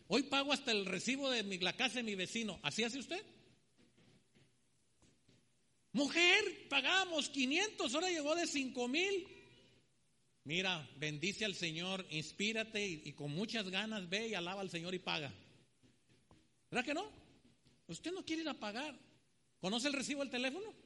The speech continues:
Mujer, otra vez, pero si acabo de pagar.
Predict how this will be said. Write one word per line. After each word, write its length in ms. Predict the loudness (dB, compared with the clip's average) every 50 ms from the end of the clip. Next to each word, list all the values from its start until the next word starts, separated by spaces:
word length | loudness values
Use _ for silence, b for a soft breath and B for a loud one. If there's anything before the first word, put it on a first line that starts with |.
| -20 -20 -20 -20 -20 _ _ _ _ _ _ _ _ _ _ _ _ _ _ _ _ _ _ _ _ _ _ _ _ _ _ _ _ _ _ _ _ _ _ _ _ _ _ _ _ _ _ _ _ _ _ _ -20 -20 _ _ _ _ _ _ _ _ _ _ _ _ _ _ _ _ -14 -6
Mujer, 440 | -4 -4 -2 0 2 2 2 2 0 -4
otra 260 | -6 -2 0 0 0
vez, 200 | 2 0 -2 0
pero 140 | -2 -2 -2
si 120 | -2 -2
acabo 300 | -4 -4 -4 -4 -4 -2
de 120 | -4 -4 -4
pagar. 500 | -4 -6 -6 -4 -6 -6 -6 -10 -16